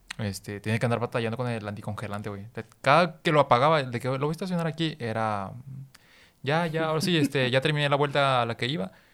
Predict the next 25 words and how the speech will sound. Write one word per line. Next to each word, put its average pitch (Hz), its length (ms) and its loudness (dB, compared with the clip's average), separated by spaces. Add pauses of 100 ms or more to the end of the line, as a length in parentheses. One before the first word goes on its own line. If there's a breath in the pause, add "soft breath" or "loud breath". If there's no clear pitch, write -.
(500 soft breath)
Ahora, 101 320 -2
llegas 104 260 -6
al 104 120 -10
carro, 151 440 0
abres 117 220 0
el 104 100 -10
cofre, 156 540 -4
le 117 80 -6
echas 113 240 -6
agua, 107 240 -2
güey, 98 180 -10
te 104 100 -12
esperas, 147 460 -6
lo 135 80 -6
enciendes, 147 420 -2
y, 113 200 -6
y - 20 -2
así 131 340 -2
eran 143 300 -2
todos 151 220 2
los 143 80 -2
lugares 123 240 0
donde 117 140 -4
me 107 100 -6
paraba, 101 280 -2